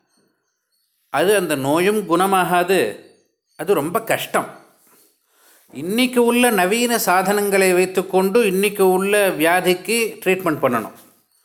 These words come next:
பழைய நாள்ல இந்த மருந்து நன்னா வேலை செய்யும்னு அந்த மாத்திரையே இன்னைக்கு வாங்கி சாப்பிட்றது பயன்படாது, அந்த மாத்திரை கிடைக்கவும் கிடைக்காது. அதுபோல தான்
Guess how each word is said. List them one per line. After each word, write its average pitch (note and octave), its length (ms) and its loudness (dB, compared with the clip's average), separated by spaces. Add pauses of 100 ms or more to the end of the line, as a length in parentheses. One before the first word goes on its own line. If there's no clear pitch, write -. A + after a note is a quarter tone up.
(760)
பழைய F#3+ 340 2
நாள்ல G3+ 300 2
இந்த E3+ 280 0
மருந்து F#3+ 380 0
நன்னா F#3 300 0
வேலை F3 300 2
செய்யும்னு F3 280 -2
அந்த F#3 360 0
மாத்திரையே F#3+ 600 2
இன்னைக்கு F3+ 380 0
வாங்கி F3 300 0
சாப்பிட்றது D#3+ 600 0
பயன்படாது, D#3 760 -2
அந்த C#3+ 200 -6
மாத்திரை E3+ 440 -2
கிடைக்கவும் D#3+ 600 -2
கிடைக்காது. D3 600 -4 (1400)
அதுபோல F#3 540 2
தான் D3 500 0